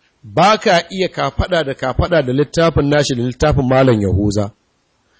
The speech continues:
Ba ka iya ka faɗa da ka faɗa da littafin shi, littafin Sharu Sale wanda yake suka mu mu Ahlus Sunna. Wanda in ka karanta littafin za ka san malami ne ya rubuta, sai dai ƙarerayi ne a ciki.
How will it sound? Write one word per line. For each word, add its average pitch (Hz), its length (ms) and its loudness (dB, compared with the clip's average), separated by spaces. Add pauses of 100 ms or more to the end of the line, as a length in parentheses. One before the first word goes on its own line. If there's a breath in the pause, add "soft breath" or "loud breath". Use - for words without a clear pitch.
(200)
Ba 214 160 4
ka 196 220 0
iya 190 160 2
ka 156 240 0
faɗa 180 340 0
da 143 80 -2
ka 139 300 -4
faɗa 170 280 0
da 135 80 -4
littafin 160 580 0
shi, 101 240 -6
littafin 185 540 -4
Sharu 175 360 2
Sale 170 380 2
wanda 156 260 2
yake 156 240 0
suka 151 300 -2
mu 123 120 -4
mu 131 200 -4
Ahlus 143 400 2
Sunna. 117 320 -2 (480)
Wanda 156 240 0
in 175 60 0
ka 180 100 0
karanta 190 320 0
littafin 156 460 0
za 170 180 2
ka 175 80 -2
san 160 200 0 (120)
malami 160 540 4
ne 143 180 4
ya 139 120 4
rubuta, 117 520 -4 (260 soft breath)
sai 147 240 -6
dai 151 220 2
ƙarerayi 147 580 0
ne 135 100 -2
a 95 100 -8
ciki. - 400 -10